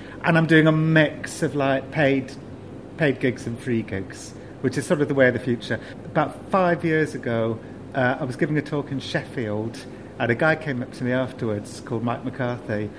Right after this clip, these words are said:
and he said, "Do you go up and down the country, like, talking at literary festivals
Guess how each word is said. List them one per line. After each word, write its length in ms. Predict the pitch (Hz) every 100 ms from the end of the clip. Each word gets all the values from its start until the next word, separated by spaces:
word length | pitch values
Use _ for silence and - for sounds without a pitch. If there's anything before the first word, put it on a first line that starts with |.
| - -
and 100 | 123
he 60 | 127
said, 240 | - 131
"Do 80 | 139
you 140 | 165 226
go 160 | 214
up 160 | 190 190
and 100 | 170
down 200 | 170 160
the 60 |
country, 480 | 147 160 156 - 117
like, 220 | 110 117
talking 320 | - 135 - 127
at 80 |
literary 380 | 135 143 - 123
festivals 880 | 110 117 107 - 107 104 107 113 -